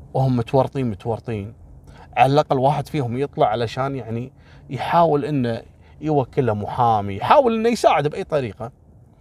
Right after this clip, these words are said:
حاول إنه ينكر أبو محمد ومرات يعترف. المهم لبسوا القضية هم الاثنين،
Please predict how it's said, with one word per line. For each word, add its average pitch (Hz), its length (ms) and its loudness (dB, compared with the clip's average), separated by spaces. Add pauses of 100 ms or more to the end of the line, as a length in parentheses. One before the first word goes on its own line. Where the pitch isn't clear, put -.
(140)
حاول 208 500 6
إنه 170 180 -4
ينكر 156 400 -6
أبو 123 160 -8
محمد 151 440 -10 (320)
ومرات 156 560 4
يعترف. 175 460 -6
المهم 254 800 4 (480)
لبسوا 233 360 6
القضية 202 400 2
هم 185 200 0
الاثنين، 117 340 -8